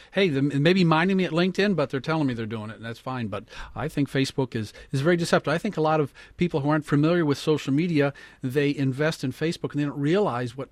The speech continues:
all the stuff they're giving away. Uh, "Oh yeah, Bill's on vacation in Vail, Colorado. Oh great, I'm gonna rob his house." I mean, there's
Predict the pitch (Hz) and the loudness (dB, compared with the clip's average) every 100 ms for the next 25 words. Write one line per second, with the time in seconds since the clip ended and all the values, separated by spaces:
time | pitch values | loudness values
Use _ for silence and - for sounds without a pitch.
0 | - 143 135 147 - 143 151 160 160 170 | -10 -10 -8 -10 -8 -6 -2 -2 -2 -2
1 | 214 247 160 95 - - - 165 240 220 | -4 -4 -6 -8 -16 -18 -6 2 4 6
2 | 160 220 208 190 190 190 202 - 160 139 | 6 4 2 -2 -2 0 0 0 -2 -2
3 | 165 185 - 180 190 196 196 196 208 226 | -2 -2 0 0 2 0 0 0 0 -2
4 | 147 143 160 160 143 139 160 165 180 175 | -4 -4 -4 -4 -4 -4 -6 -6 -4 -2
5 | 151 151 143 | 0 0 -2